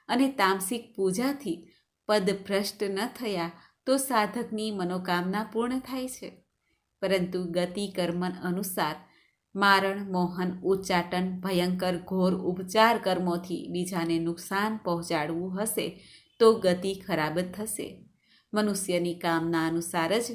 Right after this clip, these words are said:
મા તારા દેવી તારિણી, તરલા, ત્રિપુરા, તરણી,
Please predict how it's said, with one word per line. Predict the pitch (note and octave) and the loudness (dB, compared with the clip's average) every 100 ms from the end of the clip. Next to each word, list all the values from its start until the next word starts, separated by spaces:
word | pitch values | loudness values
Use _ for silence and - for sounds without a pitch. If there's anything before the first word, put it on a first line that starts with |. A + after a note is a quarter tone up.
| A3 | -4
મા | F3+ E3 | -2 0
તારા | F3 D#3+ D#3+ | 0 0 0
દેવી | D#3+ E3 A3 G3+ F#3 - _ - | -2 0 -2 -4 -8 -14 _ 4
તારિણી, | F3 E3 E3 E3 F#3 A3 F#3+ _ | 6 6 4 2 0 -4 -14 _
તરલા, | G3 F3 E3+ E3 F3+ - - _ _ _ _ _ _ | 0 2 4 2 0 -2 -16 _ _ _ _ _ _
ત્રિપુરા, | - G#3+ F#3 F3+ F3 G3+ C#4+ - - _ _ _ _ | -2 0 2 4 8 6 6 -4 -20 _ _ _ _
તરણી, | A3 G#3+ F#3+ F#3 A#3 | 4 6 6 2 -2